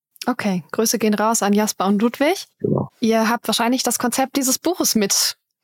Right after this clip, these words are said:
Speaker 1: beeinflusst, entwickelt. I don't know. Timing.
Speaker 2: Genau. Ähm, so ist es, ähm, weil ich glaube, ne, also warum diese, ist, glaube ich, bei den, bei den Themen oder bei dem Buch an sich, ähm, so ein, äh, so ein Ding, warum sie mit so einer großen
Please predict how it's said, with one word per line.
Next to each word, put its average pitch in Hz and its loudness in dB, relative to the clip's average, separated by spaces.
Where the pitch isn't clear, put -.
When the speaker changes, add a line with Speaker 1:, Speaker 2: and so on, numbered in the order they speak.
Speaker 1:
beeinflusst, 208 0
entwickelt. 208 -2
I 202 -2
don't 202 4
know. 208 2
Timing. - 0
Speaker 2:
Genau. 87 0
Ähm, 85 2
so 95 0
ist - 0
es, - -2
ähm, 85 2
weil 95 0
ich - -4
glaube, 95 0
ne, 101 0
also 92 0
warum 95 0
diese, 92 0
ist, - -2
glaube 101 0
ich, - -2
bei - -4
den, 85 0
bei 92 -2
den 85 2
Themen 104 0
oder 87 0
bei 82 -2
dem 82 0
Buch 101 0
an 87 0
sich, 95 -2
ähm, 92 0
so 82 0
ein, 82 2
äh, 80 -2
so 80 0
ein 78 0
Ding, 90 0
warum 85 0
sie - -4
mit - -2
so - -2
einer 82 0
großen 85 0